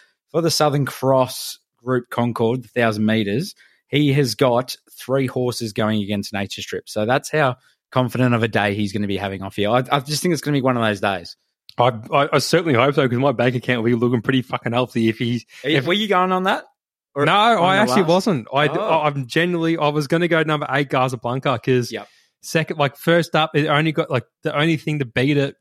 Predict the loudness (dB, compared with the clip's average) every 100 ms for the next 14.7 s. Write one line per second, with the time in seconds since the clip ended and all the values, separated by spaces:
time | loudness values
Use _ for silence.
0 | _ _ _ _ _ _ _ -2 -2 2
1 | 2 2 2 2 2 0 -6 0 0 0
2 | 2 2 2 0 0 -4 -2 0 0 0
3 | 0 2 0 -2 -4 -4 -6 -4 -2 -2
4 | 0 2 0 0 0 -2 -2 -2 2 2
5 | 2 0 -2 -4 -4 -2 0 -2 -4 -6
6 | 0 0 0 -2 0 0 0 -2 0 0
7 | 2 0 -4 -14 _ -20 -20 _ 0 2
8 | 4 4 4 4 4 2 2 2 2 -2
9 | -2 0 2 2 0 -2 -2 0 0 -2
10 | -2 -2 -2 -6 -6 -4 -4 -2 -2 0
11 | -2 -2 -2 0 0 -2 -10 _ _ -20
12 | _ _ -2 0 2 0 0 0 -2 0
13 | -2 0 -2 -2 -4 -4 -2 -4 0 0
14 | 2 0 0 0 2 2 0